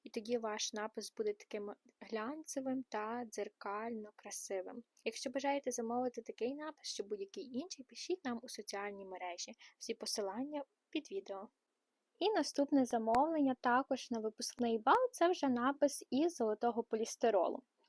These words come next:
Напис і ось такі, е, великі циферки. Ми можемо виконати написи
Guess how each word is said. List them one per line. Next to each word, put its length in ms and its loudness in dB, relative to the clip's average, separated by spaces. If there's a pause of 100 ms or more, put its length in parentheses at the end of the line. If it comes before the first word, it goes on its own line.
(680)
Напис 580 4
і 160 4
ось 180 6
такі, 380 -2
е, 380 2
великі 420 2
циферки. 500 -2
Ми 200 2 (140)
можемо 380 2
виконати 440 0
написи 720 2